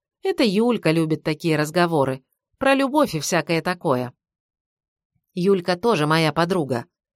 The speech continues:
Наши матери дружат со студенческих лет. Юля — дочь Тихой Вари.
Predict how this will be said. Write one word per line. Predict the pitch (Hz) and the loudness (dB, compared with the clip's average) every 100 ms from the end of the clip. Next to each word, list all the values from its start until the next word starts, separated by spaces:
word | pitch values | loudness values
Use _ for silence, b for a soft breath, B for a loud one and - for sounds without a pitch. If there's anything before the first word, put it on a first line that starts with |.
| _ _ _ _ | _ _ _ _
Наши | 165 165 156 - | -2 0 0 0
матери | 175 208 160 | -2 0 0
дружат | 151 165 220 170 | 0 0 0 -2
со | - 165 | -4 -8
студенческих | - 160 156 147 151 - 175 | -4 -4 -4 -4 -8 -8 -6
лет. | 175 120 - _ _ _ _ _ - | -4 -4 -6 _ _ _ _ _ -6
Юля — | 190 294 240 | 0 2 2
дочь | 180 170 220 - | 2 2 0 -2
Тихой | - 156 175 170 | -4 -2 0 0
Вари. | 180 156 123 131 | 2 0 -2 -6